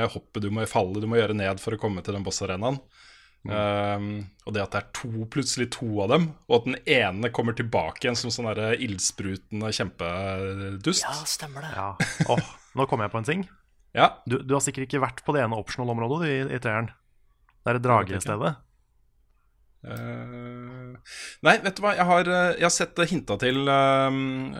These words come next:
Speaker 1: et par steder.
Speaker 2: Mhm.
Speaker 1: Ehm, jeg t-, jeg tror jeg har funnet ut, eh, hvor jeg tre-, får den,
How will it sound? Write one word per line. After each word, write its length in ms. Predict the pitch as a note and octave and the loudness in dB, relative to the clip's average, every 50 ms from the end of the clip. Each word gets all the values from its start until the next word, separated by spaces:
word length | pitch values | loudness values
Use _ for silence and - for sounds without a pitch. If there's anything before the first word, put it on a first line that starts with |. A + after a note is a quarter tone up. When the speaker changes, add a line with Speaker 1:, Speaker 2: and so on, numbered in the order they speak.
| B2 B2+ C3 | -2 -2 -2
Speaker 1:
et 120 | B2+ B2 - | -2 -2 -2
par 100 | B2 A#2+ | -2 0
steder. 360 | - A#2+ A2+ C3+ E3+ - - - - _ _ _ _ _ - | 0 0 2 2 2 0 0 -12 -16 _ _ _ _ _ -6
Speaker 2:
Mhm. 300 | B2+ B2+ A2+ A2 B2 C3+ | -4 -2 -2 -2 -2 -4
Speaker 1:
Ehm, 800 | C3 B2+ B2+ B2 B2 B2+ B2 B2 B2 B2 B2+ B2+ B2 B2 B2+ - _ _ - | -4 -2 -2 -2 -2 -2 -4 -6 -6 -6 -6 -6 -8 -10 -12 -14 _ _ -2
jeg 200 | B2 B2+ B2 - | 0 0 0 -2
t-, 120 | - - | -6 -6
jeg 100 | - C#3 | -6 -6
tror 200 | - - C#3 B2 B2 | -6 -6 -4 0 2
jeg 60 | B2+ B2 | 2 2
har 40 | - | 2
funnet 240 | D3 B2 A2+ - A2+ | 0 -4 -2 -2 -4
ut, 260 | A2+ A2 - - - | -4 -4 -6 -2 2
eh, 340 | A#2+ A#2+ A#2+ A#2+ A#2+ A#2+ A#2+ A#2+ A2+ | 4 4 6 4 4 2 2 -2 -4
hvor 160 | A2 G#2+ G#2+ | -4 -4 -2
jeg 260 | A2 A2+ A#2 A#2 A#2 | 2 2 2 2 2
tre-, 200 | - B2+ A#2+ - - | -2 -4 -6 -6 -6
får 220 | - - B2 A2 G2+ | -4 2 2 2 2
den, 280 | G#2+ G#2+ G#2+ G#2 G#2 | 2 -2 -4 -6 -8